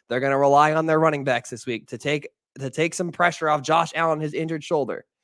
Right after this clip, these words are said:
And is it any coincidence? Is it any coincidence at all that when the Buffalo Bills were committed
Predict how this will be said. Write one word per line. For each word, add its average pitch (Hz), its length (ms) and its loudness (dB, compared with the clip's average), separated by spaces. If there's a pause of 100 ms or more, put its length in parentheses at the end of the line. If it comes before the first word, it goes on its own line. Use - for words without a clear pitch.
(280)
And 180 160 2
is 254 140 4
it 302 100 0
any 285 220 2
coincidence? 285 640 -2 (200)
Is 294 160 6
it 370 100 6
any 392 260 6
coincidence 359 720 0
at 359 200 4
all 339 400 8 (520)
that 220 220 0
when 262 140 4
the 247 120 4
Buffalo 285 520 0
Bills 220 300 2
were 220 180 2
committed 220 640 -2